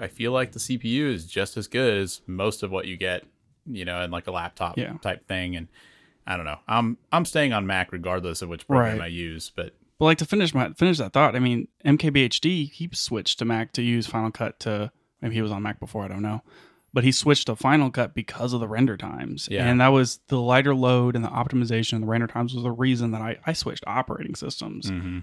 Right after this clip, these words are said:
Speaker 2: which is the whole thing. I mean, I was, I was real, you know, like, "Oh, Macs are dumb, blah, blah, blah." But I was like, "I really wanna use the software." And so I just made that whole switch. And now, you know,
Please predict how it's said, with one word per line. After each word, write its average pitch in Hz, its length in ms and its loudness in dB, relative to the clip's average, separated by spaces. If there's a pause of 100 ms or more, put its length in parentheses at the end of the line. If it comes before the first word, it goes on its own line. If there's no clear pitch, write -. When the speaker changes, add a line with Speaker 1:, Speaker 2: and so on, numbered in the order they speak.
Speaker 2:
which 131 100 -2
is 123 80 -2
the 127 60 0
whole 180 260 4
thing. 87 320 -10
I 131 60 -6
mean, 143 100 2
I 147 60 0
was, 143 260 -2
I - 60 -4
was 135 100 0
real, 117 400 -2 (320)
you - 80 -2
know, 117 80 2
like, 113 220 -2
"Oh, 170 200 2
Macs 170 340 2
are 156 40 -2
dumb, 160 440 6
blah, 160 200 0
blah, 160 220 -2
blah." 151 420 0
But - 80 -10
I 147 60 0
was 139 80 0
like, 131 80 2
"I 131 60 2
really 147 280 6
wanna 139 200 4
use 131 140 4
the 120 100 -2
software." 135 360 2
And 113 100 -4
so 110 140 -4
I 110 80 -6 (160)
just - 300 -12
made 139 160 2
that 107 160 -6
whole 160 240 0
switch. 113 500 -4 (320)
And 123 220 -2
now, 127 240 2
you 131 120 0
know, 120 280 -6